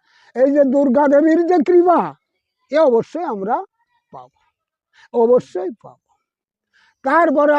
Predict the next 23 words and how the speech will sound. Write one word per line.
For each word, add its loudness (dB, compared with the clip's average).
আপনার -2
এই 2
যে 2
রাম 0
নমামি, -2
পঞ্জিকা 0
খুলে 2
দেখবেন 0
না -6
আপনারা। -20
রাম 0
নমামি, -2
এই 2
রাম 2
নমামির 0
উপবাস 0
আপনারা -2
করেন 0
কি -4
না -6
জানি -2
না, -2
অনেক -2